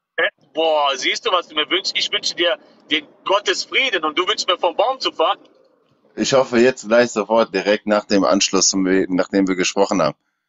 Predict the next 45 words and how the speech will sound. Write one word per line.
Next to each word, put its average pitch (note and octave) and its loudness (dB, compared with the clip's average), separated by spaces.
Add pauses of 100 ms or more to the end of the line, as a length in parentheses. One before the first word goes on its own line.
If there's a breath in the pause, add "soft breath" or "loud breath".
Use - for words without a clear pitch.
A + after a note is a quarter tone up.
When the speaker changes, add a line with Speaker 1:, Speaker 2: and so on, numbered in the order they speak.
(340)
Speaker 1:
Das A2+ -6
kann C#3+ -2
doch B2 -2
nicht A#2 -8
wahr B2+ 0
sein. B2 -2
Warum F3 -2
liebst A#3 -4
du G#3 0
Speaker 2:
Oder B2 4
Speaker 1:
mich A2 2
nicht, B2+ 4
ne? A#2 2
Speaker 2:
irgendwo A#2+ 4
auffahren G#2+ 2
wenigstens, G#2+ 0
damit G#2 2
deine G2+ 2
Fresse A2+ -2
demoliert F2+ -2
ist. - -10
Weißt F#2+ 2
du, G2+ -4
für - -2
das, G#2+ 0
was G#2 -2
du - 2
Speaker 1:
Ja, - 2
warum G#3+ 4
Speaker 2:
machst, - 0
Speaker 1:
bist D4 -4
du - -2
Speaker 2:
richtig - 0
Speaker 1:
so? C4 0
Speaker 2:
abgewichst. E2 -6 (640)
Speaker 1:
Ja, F#3+ 2
warum A#2+ 4
Speaker 2:
Warum A#2 8
ich A#2 4
Speaker 1:
bist - -2
Speaker 2:
so A#2+ 2
Speaker 1:
du A2 2
denn C#3 6
Speaker 2:
bin? D#3 -4
Speaker 1:
so? A2+ -2